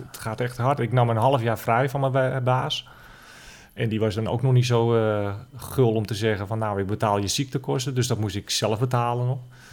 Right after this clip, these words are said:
Eh, je pensioenregeling staat, eh, stil. Dus de, maar daar denk je helemaal niet aan, een sporter.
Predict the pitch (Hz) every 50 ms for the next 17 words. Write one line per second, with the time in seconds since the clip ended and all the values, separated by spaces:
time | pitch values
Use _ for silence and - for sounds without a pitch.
0 | 120 123 - - - - - - 104 101 98 98 104 - - 117 98 - 131 139
1 | 139 143 139 139 135 135 135 131 131 127 127 127 127 123 131 131 120 127 131 127
2 | - 131 127 127 - 123 120 120 117 - - - 131 131 135 143 135 - - -
3 | - _ - - - - - - - - - - 107 90 90 90 - - - -
4 | - - _ - - 123 123 123 120 117 123 - - 175 196 190 190 180 180 180
5 | 170 156 160 147 139 131 123 - - 123 120 120 120